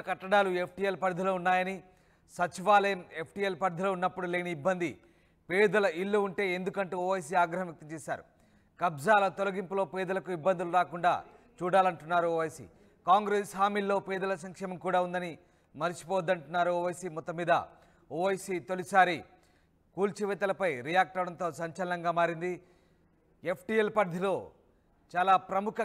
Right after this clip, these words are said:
కట్టడాలు ఉన్నాయని, అవన్నీ కూడా కూల్చివేస్తారంటూ ఓవైసీ ప్రశ్నించారు. మరి వాటికి లేని ఇబ్బంది పేదల ఇల్లుకు ఏమొచ్చిందంటూ ఆయన ప్రశ్నించారు. పేదల జోలికి రావద్దంటూ ఆయన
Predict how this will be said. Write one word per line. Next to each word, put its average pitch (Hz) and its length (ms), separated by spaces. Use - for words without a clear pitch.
కట్టడాలు 196 440
ఉన్నాయని, 196 340
అవన్నీ 170 340
కూడా 190 200
కూల్చివేస్తారంటూ 175 1040
ఓవైసీ 175 300
ప్రశ్నించారు. 160 580
మరి 123 140
వాటికి 180 380
లేని 202 260
ఇబ్బంది 196 320
పేదల 185 260
ఇల్లుకు 175 420
ఏమొచ్చిందంటూ 185 640
ఆయన 170 120
ప్రశ్నించారు. 175 680
పేదల 185 300
జోలికి 180 400
రావద్దంటూ 175 500
ఆయన 160 160